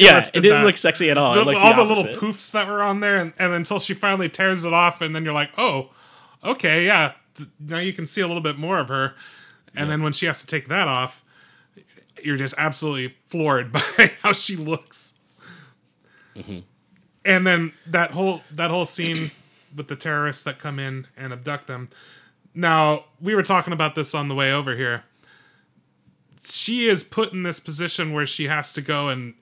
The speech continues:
Speaker 2: and dance for some possible arms dealer. And it's actually just Arnold. He's just,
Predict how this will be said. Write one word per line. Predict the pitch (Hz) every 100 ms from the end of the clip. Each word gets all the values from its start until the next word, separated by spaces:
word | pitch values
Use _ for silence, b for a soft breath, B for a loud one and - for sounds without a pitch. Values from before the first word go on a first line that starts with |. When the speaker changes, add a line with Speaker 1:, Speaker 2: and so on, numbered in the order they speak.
| -
Speaker 2:
and | 131 123 120 113
dance | 143 143 135 - - b b b _
for | - 131
some | 123 - 135 120 117 117 _ _
possible | - 147 - 139 123 120 -
arms | 120 123 139 123
dealer. | 143 143 147 147 B B B B
And | 175
it's | 160 -
actually | 185 - - 151
just | 143 -
Arnold. | 123 117 113
He's | 110 180 143
just, | 160 - -